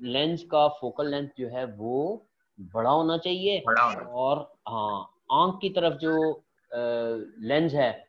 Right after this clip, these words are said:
Speaker 1: उसका focal length क्या होना चाहिए? कम से कम होना चाहिए, ठीक है, लीस्ट होना चाहिए, और उसका maximum होना चाहिए एफ नॉट। इतनी बात समझ गए? और ये जैसे लिखा है इसने वैसे भी आंसर दे सकते हैं, लेकिन जब बच्चों को समझ आ जाती है, ठीक है,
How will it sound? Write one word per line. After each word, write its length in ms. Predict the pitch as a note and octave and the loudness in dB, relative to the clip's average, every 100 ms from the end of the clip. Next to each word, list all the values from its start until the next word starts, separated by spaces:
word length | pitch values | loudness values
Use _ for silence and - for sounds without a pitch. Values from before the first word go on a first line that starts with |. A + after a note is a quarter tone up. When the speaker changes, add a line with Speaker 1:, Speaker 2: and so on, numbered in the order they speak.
| - | -2
Speaker 1:
उसका 400 | F#3 - - C#3 | -2 -2 0 0
focal 340 | - A2+ B2 | 0 -8 -6
length 220 | A#2+ A#2+ | -4 -4
क्या 180 | A2+ D3+ | 0 4
होना 220 | D#3 C#3+ | 6 6
चाहिए? 380 | C#3+ D3+ D#3 F#3 | 2 0 2 0
कम 260 | F#3 C#3 B2+ | 0 -2 -2
से 140 | - | -8
कम 120 | G#2 | -12
होना 300 | G2 F2+ E2+ | -12 -12 -20
चाहिए, 240 | F#2 - F#2+ _ _ | -20 -20 -20 _ _
ठीक 120 | - F#3 | -4 0
है, 80 | |
लीस्ट 360 | C#3+ C3 C#3 - | 2 2 2 -2
होना 220 | A2 G2+ | -8 -8
चाहिए, 320 | G2+ G2+ F#2+ - _ _ _ _ | -10 -14 -14 -18 _ _ _ _
और 240 | B2 B2+ B2+ | 6 6 6
उसका 600 | D3 - C#3+ A2+ - _ _ - | 2 2 2 2 -4 _ _ -4
maximum 440 | C3+ C#3 E3+ D#3 C#3 | -2 0 2 2 2
होना 240 | A#2+ A#2+ | 0 -2
चाहिए 320 | A#2 A#2 A2 | -4 -4 -2
एफ 140 | G#2+ - | -2 -6
नॉट। 260 | G2+ F#2+ - - _ _ - | -8 -6 -6 -14 _ _ -14
इतनी 180 | C#3+ F3 | -6 0
बात 180 | E3+ E3+ | 2 2
समझ 220 | F#3 G3 | 0 -4
गए? 300 | F#3+ F#3+ D#3 - _ - | -2 -6 -6 -16 _ -4
और 60 | B2+ | 0
ये 180 | C#3+ | 0
जैसे 260 | D3 D3 E3 | 4 2 2
लिखा 260 | D#3 D3+ F#3 | -2 2 4
है 120 | G3 | 4
इसने 240 | F#3+ G3 | 2 -4
वैसे 300 | D3+ C3+ F#3 | 0 0 0
भी 120 | F#3+ | -2
आंसर 320 | G3 F#3+ G3 F#3+ | -2 -2 -2 -2
दे 180 | E3+ | -2
सकते 280 | E3+ F#3 - | -4 -6 -4
हैं, 80 | G#3 | -2
लेकिन 300 | E3 E3 C#3 | -2 -2 -2
जब 200 | C#3 A#2+ | -4 -4
बच्चों 260 | B2+ D#3+ F3 | -8 -6 -8
को 80 | |
समझ 340 | E3+ F#3 G3 F3 | -8 -4 0 2
आ 100 | C3 | 2
जाती 380 | A#2+ G#2 A#2 C3 | 2 -6 -8 -8
है, 120 | D#3 _ _ _ - | -8 _ _ _ -8
ठीक 140 | C#3 | -4
है, 240 | E3+ G#3 | -2 -2